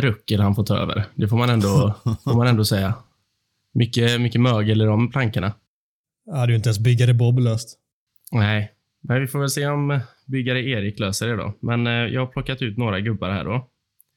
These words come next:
Speaker 1: Så vi kan ju börja, vi kan börja där bak. Det är ju, det är ju logiskt på alla sätt. Jag tycker ändå att David de Gea är en frisk bräda. Det får man säga. Jag är lite tveksam kring,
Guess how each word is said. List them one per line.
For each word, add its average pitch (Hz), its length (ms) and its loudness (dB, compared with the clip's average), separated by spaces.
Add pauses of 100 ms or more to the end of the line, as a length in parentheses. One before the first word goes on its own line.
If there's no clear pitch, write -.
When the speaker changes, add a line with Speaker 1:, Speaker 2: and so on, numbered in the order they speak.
(720)
Speaker 1:
Så - 120 -12
vi 117 100 -2 (200)
kan 117 300 -2
ju 117 140 0
börja, 107 520 -2
vi 110 120 -4
kan 127 140 -2
börja 120 120 -2
där 104 80 -2
bak. 90 400 -8
Det - 60 -6
är - 80 -4
ju, 95 380 -6
det 107 100 -6
är 104 40 -4
ju 98 340 -4 (420)
logiskt 98 440 -4
på 107 80 -4
alla 98 180 -4
sätt. - 200 -10 (720)
Jag 127 180 -6
tycker 127 400 -6
ändå 110 280 0
att 95 220 -6 (120)
David 101 260 -4
de 101 200 -4
Gea 101 200 -4
är 98 180 -4
en 98 60 -4
frisk - 340 -6
bräda. 101 460 -8
Det 117 160 -4
får 107 100 -6
man 104 160 -2
säga. 95 260 -6
Jag 107 280 -2
är 107 40 -4
lite 107 320 -4
tveksam 104 520 -4
kring, 101 360 -4